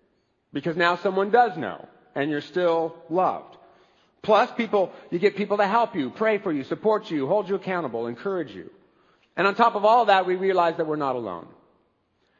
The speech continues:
You know, sometimes people will come into my office to confess some secret, and they'll say, "Well, I bet you've never heard this one before." And I'll say, "Uh-huh,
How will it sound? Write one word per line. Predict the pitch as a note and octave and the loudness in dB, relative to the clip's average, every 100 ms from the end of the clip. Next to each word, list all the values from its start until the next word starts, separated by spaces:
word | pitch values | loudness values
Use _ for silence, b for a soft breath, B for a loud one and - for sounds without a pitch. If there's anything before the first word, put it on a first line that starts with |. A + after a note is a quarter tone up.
| _ _ _ - | _ _ _ -4
You | E3+ | 0
know, | |
sometimes | G#3+ G3 F#3+ E3+ | 0 2 0 -2
people | - F#3 F3+ | -6 -4 -4
will | D3+ | -4
come | - F3 | -4 -4
into | E3 | -2
my | D3 D3+ | 0 2
office | D#3 D#3 C#3+ - | 2 0 -4 -6
to | D3 | -8
confess | D3 C3+ - E3+ D#3 - B B | -6 -6 0 0 0 -10 B B
some | - D#3+ D3 | -2 -2 -2
secret, | - E3+ D#3 C3 | -2 -2 0 -2
and | C3 | -2
they'll | B2+ | -2
say, | D#3 C3 | 0 0
"Well, | C3 | 2
I | C#3+ F#3 | 4 2
bet | F3+ F#3+ - | 2 0 -2
you've | D#3+ | -2
never | F3+ F3+ E3+ | -2 0 0
heard | F3+ D#3+ B2+ | -2 -2 0
this | C4 - | -2 0
one | D#3 A#2+ A2 | -2 -2 -2
before." | A2 C3 A2+ A2+ C#3 - B B B B B - | -4 -2 0 0 -2 -8 B B B B B -10
And | B2+ | -4
I'll | B2+ | -4
say, | B2 B2+ | -2 -2
"Uh-huh, | A#2 A#2 A#2 D3+ F#3 A#3+ | -2 -6 -6 -6 -8 -8